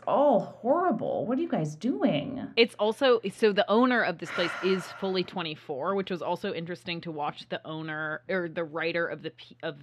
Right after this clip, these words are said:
Speaker 2: of this little profile of the, the p-, the
Speaker 1: Yeah.
Speaker 2: place itself and the owner, try to, like, make it seem like he had more <laughs> life experience than he has. Like, it's like,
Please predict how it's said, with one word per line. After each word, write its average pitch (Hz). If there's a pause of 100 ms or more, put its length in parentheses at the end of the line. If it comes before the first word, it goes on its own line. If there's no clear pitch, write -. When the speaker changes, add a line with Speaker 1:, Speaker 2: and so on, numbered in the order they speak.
(200)
Speaker 2:
of 151
this -
little 151 (220)
profile 160
of 151
the, 156 (200)
the -
p-, - (100)
the -
Speaker 1:
Yeah. -
Speaker 2:
place 165
itself 143
and 147
the 139
owner, 147 (460)
try 180
to, 180
like, 156 (340)
make 156
it 175
seem 160
like 156 (1160)
he -
had 147 (340)
more 165
<laughs> -
life -
experience 285
than 285
he 277
has. 269
Like, 180
it's 151
like, 156